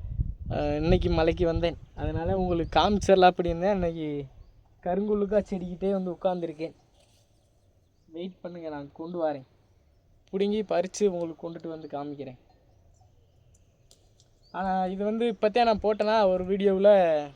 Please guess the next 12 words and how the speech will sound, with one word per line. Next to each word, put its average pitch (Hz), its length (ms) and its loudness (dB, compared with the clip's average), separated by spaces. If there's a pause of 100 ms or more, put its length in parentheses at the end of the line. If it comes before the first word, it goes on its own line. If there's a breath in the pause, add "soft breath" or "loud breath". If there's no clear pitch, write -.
(100)
வெயிட் 202 340 0
குறைக்கிறதுக்கு 208 440 0
இதை 196 200 0
பயன்படுத்துகிறாங்க 180 720 0
போவா 170 200 2
அப்படின்னு 175 340 -6
சொல்லியிருக்காங்க. 156 640 -8 (460)
ஆனா, 175 140 -8
என்ன 170 360 -8
வெயிட் 170 320 -8
குறைக்கிறதுங்கிறதுக்கெல்லாம் 160 1080 -10
தெரியவில்லை. 156 580 -10